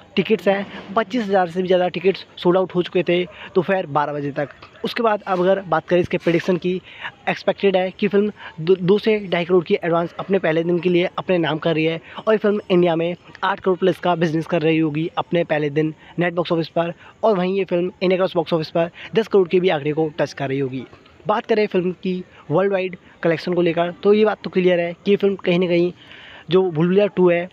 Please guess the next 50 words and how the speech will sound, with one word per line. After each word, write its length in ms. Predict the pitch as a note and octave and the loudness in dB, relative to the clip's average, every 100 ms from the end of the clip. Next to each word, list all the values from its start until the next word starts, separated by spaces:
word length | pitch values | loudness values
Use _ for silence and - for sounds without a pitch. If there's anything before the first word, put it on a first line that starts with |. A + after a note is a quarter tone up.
| - | -6
उसके 360 | - A3+ A3+ G#3+ | -2 2 2 2
target 280 | F3 E3 D#3+ | -2 -4 -2
को 80 | F3 | 0
match 220 | E3 D#3 D3 | 2 0 0
नहीं 120 | D#3+ | 0
कर 120 | E3+ | 0
पा 120 | D#3+ | 0
रही 100 | D#3 | -2
है 80 | D#3+ | -2
किसी 260 | - E3+ F3 | -4 -2 -2
भी 60 | |
तरह 460 | F#3 E3+ D3+ D#3 E3 | 0 0 0 -2 -2
से, 260 | - E3 F3 - - - | 0 -4 -4 -14 -16 -4
लेकिन 200 | F#3 A3 | -2 -2
ये 100 | G#3 | -4
चीज़ 180 | G#3+ F#3+ | -6 -2
confirm 340 | F#3+ E3+ F3 | 0 0 0
है 140 | E3+ F#3 | 0 -2
अगर 120 | F3+ | -2
इस 100 | F#3 | 0
film 140 | F3 E3 | -2 0
को 80 | F#3 | 0
अच्छे 300 | - - F#3 | -2 -2 0
reviews 260 | E3 E3+ | 2 2
मिलते 260 | E3+ D3+ D#3+ | 0 2 0
हैं, 120 | E3 - - - | 0 -8 -18 -8
word 220 | - E3+ F#3 | 0 0 0
of 140 | E3 | -2
mouth 220 | F3 E3+ - | -2 -2 -4
अच्छा 180 | - F3+ | -4 0
मिलता 240 | F3 D#3 | 0 2
है, 120 | E3 E3 | 0 2
तो 100 | F#3 | 0
ये 40 | |
film 200 | F#3 F#3 | 2 2
definitely 540 | E3 E3 F3+ E3 F#3+ - | 0 -2 -2 2 0 2
score 220 | F#3 F3+ | -2 2
करेगी 420 | F3+ E3 D#3 F3+ - - | 2 2 -2 -4 -6 -4
और 80 | G#3+ | -2
दूसरे 220 | F#3 G3+ | 0 -2
दिन 140 | F#3+ F#3+ | -2 0
collection 280 | E3+ D3+ E3+ | -2 -2 -2
में 140 | E3 | -2
भी 120 | D#3+ D#3+ | 0 0
हम, 180 | D3+ D3+ - | 0 -4 -4
हमें 200 | D#3 E3 | 0 0
देखने 220 | D#3 D3+ | 0 0
को 120 | D3+ | 0
मिल 200 | D#3 D3+ | 0 0
जाएगा। 320 | C#3 C3 C3 | 0 -4 -8